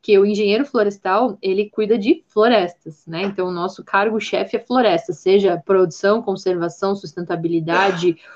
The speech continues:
uso racional, né? Tudo aquilo. É, e mais,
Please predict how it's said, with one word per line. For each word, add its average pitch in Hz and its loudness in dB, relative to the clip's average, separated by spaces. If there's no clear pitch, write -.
uso 202 2
racional, 185 2
né? 175 -6
Tudo 247 0
aquilo. 180 2
É, 180 -2
e 202 0
mais, 208 2